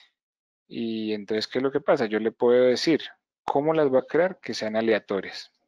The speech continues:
Eh, el mismo Altair va a crear las cuentas y le van a decir de qué longitud, cuentas de seis, de seis dígitos, digámoslo así. Y, y eso es lo que va a empezar a crear. Yo le asigno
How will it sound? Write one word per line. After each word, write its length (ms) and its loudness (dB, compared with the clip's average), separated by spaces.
Eh, 340 -6
el 40 -8
mismo 300 0
Altair 600 0
va 280 -4
a 120 -8
crear 280 0
las 160 -6
cuentas 520 -4
y 440 -2
le 140 0
van 160 0
a 40 2
decir 280 -4
de 120 -2
qué 160 -4
longitud, 580 -2
cuentas 400 0
de 160 0
seis, 640 -2
de 340 -12
seis 360 -8
dígitos, 760 -4
digámoslo 400 -12
así. 180 -12
Y, 1000 0
y 160 2
eso 200 -2
es 60 -2
lo 180 -4
que 140 -4
va 80 0
a 40 -2
empezar 500 -2
a 80 -4
crear. 320 0
Yo 100 -2
le 120 0
asigno 760 -2